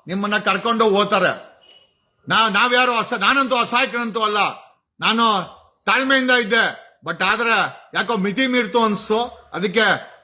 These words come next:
ಮೂರು ಆಟೋ ಡ್ರೈವರ್ಗಳು ತುಂಬಾ ಕೆಟ್ಟದಾಗಿ, ಕೆಟ್ಟದಾಗಿ ಮಾಡಾಕಿದ್ರೆ ಇವ್ರು ತುಂಬಾ ಕೆಟ್ಟದಾಗಿ ಭಾಷೆಯನ್ನ ಬಳಸಿ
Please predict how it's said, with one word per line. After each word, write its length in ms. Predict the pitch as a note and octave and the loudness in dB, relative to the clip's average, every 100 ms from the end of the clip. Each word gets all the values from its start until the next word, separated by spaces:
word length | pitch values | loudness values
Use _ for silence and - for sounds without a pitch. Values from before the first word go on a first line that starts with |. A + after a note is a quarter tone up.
| E3 | 0
ಮೂರು 280 | A#3 B3+ A#3+ | 4 4 4
ಆಟೋ 380 | A3 G3 B3 | 2 2 0
ಡ್ರೈವರ್ಗಳು 640 | A3 G3+ A3+ A3+ A3 A#3 B3+ | 0 0 -2 -2 -4 -2 -4
ತುಂಬಾ 460 | - A#3+ C#4 D#4 | -4 -6 0 2
ಕೆಟ್ಟದಾಗಿ, 680 | C#4+ A#3+ G3 B3 A#3 G3+ E3+ - _ _ _ _ _ - | 2 -2 -4 -2 0 0 -4 -6 _ _ _ _ _ -10
ಕೆಟ್ಟದಾಗಿ 380 | F#3 B3 C4 B3 | -6 0 0 2
ಮಾಡಾಕಿದ್ರೆ 500 | B3 B3+ A3+ G#3+ B3 | 0 0 -2 -4 -4
ಇವ್ರು 180 | B3 | -4
ತುಂಬಾ 360 | F#3+ A#3 B3+ D4+ | -6 -6 0 0
ಕೆಟ್ಟದಾಗಿ 840 | A3 A#3 B3+ B3+ A#3+ B3 G3 - - _ _ C3+ | 0 -4 0 2 2 0 0 -8 -18 _ _ -4
ಭಾಷೆಯನ್ನ 520 | G3 A#3 B3+ A#3 A3+ | -2 0 -2 -2 0
ಬಳಸಿ 720 | F#3+ G#3+ A3+ C#4 A#3+ C#3+ - | 0 0 0 2 2 0 -10